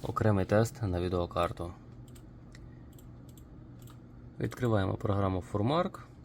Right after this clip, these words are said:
Вибираємо Full H D preset, стрес-тест, поїхали. Пішло навантаження.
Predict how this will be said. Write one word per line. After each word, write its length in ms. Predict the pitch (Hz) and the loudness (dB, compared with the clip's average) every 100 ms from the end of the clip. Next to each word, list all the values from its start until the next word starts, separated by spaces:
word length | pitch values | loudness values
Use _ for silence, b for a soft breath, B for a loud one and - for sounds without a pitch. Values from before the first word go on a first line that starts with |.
| - - - - - - - - - - - - - - - - - - 117 | -16 -16 -18 -18 -18 -18 -18 -18 -18 -18 -18 -18 -18 -18 -18 -18 -18 -6 2
Вибираємо 640 | 110 113 107 92 92 90 - | 4 6 6 6 4 2 2
Full 180 | 101 95 | 2 2
H 140 | 98 | 0
D 60 | 98 | 0
preset, 440 | 113 117 180 180 - | 0 0 0 0 -2
стрес-тест, 680 | - - 92 - 123 117 - | -6 0 0 2 0 0 -2
поїхали. 480 | 90 90 - - 95 - - - - - B B B B B | -2 -2 -4 -6 -8 -10 -16 -18 -16 -18 B B B B B
Пішло 320 | - - 117 101 | -4 -2 2 4
навантаження. 920 | 110 101 95 - 90 90 104 139 | 4 4 2 -2 -4 -2 0 0